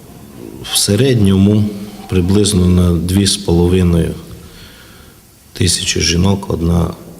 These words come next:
має цю хворобу. Щорічно ми виявляємо близько трьохсот випадків захворювань на рак молочної залози.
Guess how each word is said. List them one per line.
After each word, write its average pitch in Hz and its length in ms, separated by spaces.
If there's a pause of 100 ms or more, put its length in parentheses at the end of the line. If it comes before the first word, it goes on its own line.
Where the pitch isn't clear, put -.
(520)
має 80 300
цю - 200
хворобу. - 480 (1160)
Щорічно 107 760 (160)
ми 92 140
виявляємо 90 920 (480)
близько 90 440
трьохсот 85 600
випадків 82 540 (1120)
захворювань 82 600
на 80 100
рак 82 240
молочної 82 480
залози. - 380